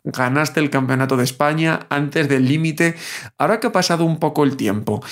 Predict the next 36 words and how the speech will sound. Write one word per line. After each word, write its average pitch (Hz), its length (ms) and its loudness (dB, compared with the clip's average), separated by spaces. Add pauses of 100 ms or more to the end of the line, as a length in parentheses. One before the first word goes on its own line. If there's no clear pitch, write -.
(120)
y 151 120 -2
han 170 80 2
pasado 208 300 2
muchas 180 280 0
cosas 165 240 0
de 151 80 0
por 147 180 2
medio 170 280 2
que 151 80 0
vamos 143 280 2
a 147 40 2
ir 139 80 2
hablando, 113 400 0
pero 123 180 2
lo 131 160 4
primero 143 340 2
de 170 120 2
todo, 110 400 -2 (340)
¿cómo 165 240 2
recuerdas 185 680 2
ese 151 280 2
día? 95 300 -2 (340)
Porque 135 800 2
los 139 280 4
que 139 140 0
no 151 160 0
te 190 180 0
conocían 180 840 0 (320)
rápidamente 151 720 0
te 160 100 0
pusieron 143 400 2
en 147 100 2
el 139 140 2
mapa 151 320 2
y - 20 0
dijeron, 123 640 -2